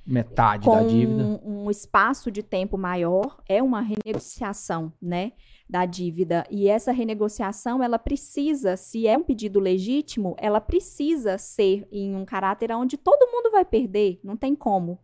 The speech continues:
Speaker 2: né? Mas, respondendo assim, focando melhor na sua pergunta, quando já se está em uma recuperação judicial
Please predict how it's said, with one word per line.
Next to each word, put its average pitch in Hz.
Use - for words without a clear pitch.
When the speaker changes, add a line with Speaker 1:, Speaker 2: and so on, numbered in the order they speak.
Speaker 2:
né? 196
Mas, 220
respondendo 233
assim, 262
focando 247
melhor 233
na 185
sua 190
pergunta, 208
quando 294
já 302
se -
está 220
em 208
uma 208
recuperação 240
judicial 196